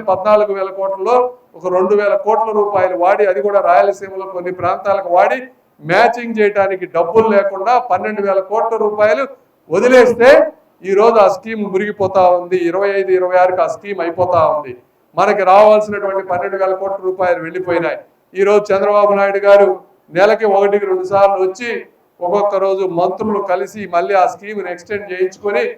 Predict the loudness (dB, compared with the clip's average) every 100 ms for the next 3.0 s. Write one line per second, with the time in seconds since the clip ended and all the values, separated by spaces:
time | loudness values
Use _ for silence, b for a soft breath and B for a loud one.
0 | _ _ 0 0 2 0 0 2 2 0
1 | -2 -2 -2 -2 0 0 -2 -6 -10 -6
2 | -8 -8 -10 -12 _ _ _ 0 0